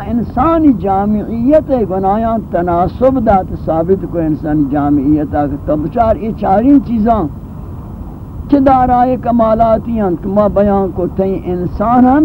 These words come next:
چشان کم تن نہیں۔ تو کہاستے اگر دعویٰ بکنے کہ من زیتون ہوں صحیح، تو بگوشے کہ من تین ہوں صحیح۔ تب گوشے کہ من طور سینین ہوں صحیح، تب گوشے من بلد الامین ہوں صحیح باقاعدہ۔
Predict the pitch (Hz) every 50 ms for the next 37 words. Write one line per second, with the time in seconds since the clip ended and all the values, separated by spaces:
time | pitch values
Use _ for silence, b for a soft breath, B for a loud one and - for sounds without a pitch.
0 | 285 - 269 254 208 - 247 233 233 240 - - 208 190 190 180 - - 190 180
1 | 180 175 185 180 202 233 220 180 147 139 - - - - - - - - - -
2 | - - - - - - 214 233 277 262 - 247 262 262 269 247 - - 277 285
3 | 285 269 262 269 254 220 240 226 233 240 254 262 262 262 254 269 262 208 269 269
4 | 277 277 277 - 330 285 262 240 254 269 285 277 254 202 240 247 254 262 - -
5 | 302 330 339 330 330 302 277 226 175 139 - - 180 - 165 175 190 175 160 135
6 | 120 - - - - - - - - - - - 190 180 180 202 226 247 220 233
7 | 285 277 262 269 269 285 285 294 277 - - 311 330 339 339 330 320 302 277 220
8 | - - 208 226 226 240 226 208 185 160 131 - - B B B B B B B
9 | - 247 262 269 277 285 294 294 302 277 277 311 294 294 294 311 302 277 - 320
10 | 311 311 311 330 320 - - 294 320 320 320 330 339 349 339 339 330 311 302 254
11 | - - 247 226 226 226 202 185 170 - 202 202 220 214 247 262 214 208 269 269
12 | 247 247 247 233 220 233 233 240 233 233 233 226 226 196 202 208 226 226 220 220
13 | 226 214 - - - 185 170 151 151 139 131 135 127 120 117 120 - 123 92 85
14 | 107 123 -